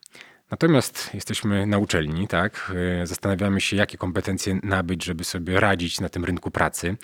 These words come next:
na tym nowym rynku pracy. I myślę, że jednym z takich mechanizmów, jednym, jednym z takich, e, obszarów, e, modeli nowego rynku pracy będzie taka chmura talentów. Będzie taka chmura talentów, czyli takich,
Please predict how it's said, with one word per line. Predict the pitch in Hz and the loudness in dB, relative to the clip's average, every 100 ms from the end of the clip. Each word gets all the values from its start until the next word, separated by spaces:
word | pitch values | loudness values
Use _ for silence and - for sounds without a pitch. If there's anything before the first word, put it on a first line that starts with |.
| - - - | -14 -18 -10
na | |
tym | - 92 | -4 4
nowym | 107 92 90 | 4 4 2
rynku | 90 - | 0 -2
pracy. | - 87 - 135 | -2 -2 2 2
I | |
myślę, | 143 - | 2 2
że | 135 139 | 4 4
jednym | 143 139 | 6 2
z | - | 2
takich | 131 - 117 - | -2 -2 -4 -2
mechanizmów, | 113 110 123 143 120 - | -2 4 4 6 4 2
jednym, | 110 107 104 | 0 2 0
jednym | 113 104 104 | -2 -2 -2
z | - | -2
takich, | 101 - - - - - - - - | -6 -6 -10 -10 -16 -14 -16 -16 -8
e, | 101 | -4
obszarów, | 107 - - 127 139 117 - - - - - - | -2 0 4 8 8 6 4 -6 -16 -20 -20 -10
e, | 101 90 87 85 85 82 76 - | -4 -2 0 0 0 -2 -6 0
modeli | 90 90 123 117 95 | 4 6 6 6 2
nowego | 95 101 95 | 2 2 2
rynku | 92 - - | 0 -2 -2
pracy | 98 104 165 | 0 0 0
będzie | 156 156 165 | 2 2 2
taka | 156 139 - | 0 -2 0
chmura | - 165 156 | 4 6 6
talentów. | 165 147 143 - - - - | 4 4 2 -4 -18 -14 -4
Będzie | 127 | -2
taka | 127 123 123 | 0 -2 -2
chmura | 143 131 | 0 0
talentów, | - 117 80 - - - - - - | 2 2 0 -4 -16 -20 -18 -18 -8
czyli | 135 131 | -6 -4
takich, | 131 - - | -4 -6 -8